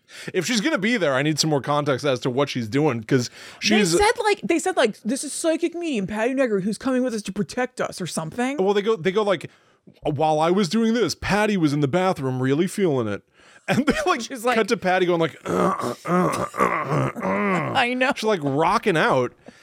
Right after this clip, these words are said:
Speaker 1: and, like, opening and shutting her mouth a lot, but no sound and stuff. And I was like,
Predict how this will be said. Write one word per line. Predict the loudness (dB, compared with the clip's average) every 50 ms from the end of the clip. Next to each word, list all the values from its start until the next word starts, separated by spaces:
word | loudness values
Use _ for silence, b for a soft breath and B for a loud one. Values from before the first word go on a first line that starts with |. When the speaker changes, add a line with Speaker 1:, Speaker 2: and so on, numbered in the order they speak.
| B B B
Speaker 1:
and, | -2 0 2
like, | 2 0 0 0
opening | 0 0 0 2 2 2 4 2
and | 2 0
shutting | -2 -2 0 0 2 2
her | 2 0 0
mouth | 0 0 0 -2 0 0 2
a |
lot, | 2 2 2 2 0 0 -2 -4 -2
but | -2 0 0
no | 2 2 2 2
sound | 0 0 -2 -2 0 0 0 0 0
and | 0 -2
stuff. | -2 -2 0 0 0 0 0
And | 0 0
I |
was | 0 2
like, | 2 2 0 0 -2 -6